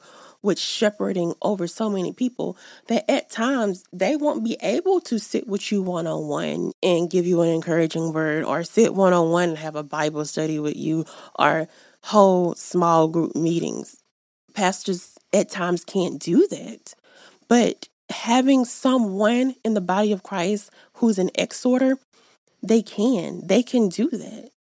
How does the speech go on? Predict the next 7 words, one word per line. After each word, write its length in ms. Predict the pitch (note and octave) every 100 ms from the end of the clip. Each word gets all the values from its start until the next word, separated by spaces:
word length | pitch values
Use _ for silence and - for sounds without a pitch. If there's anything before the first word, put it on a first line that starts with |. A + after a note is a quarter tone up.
| _ -
They 100 | A#3+
have 260 | A#3+ B3 A#3+
time 460 | - - A#3+ B3
to. 400 | F#3 - - - - _ G#3
And 140 | A#3 -
also, 720 | C4+ F#4 - C4+ B3 A#3+ A#3 _ _ _ _
pastors 720 | - B3 A4 - D#4 D#4 D4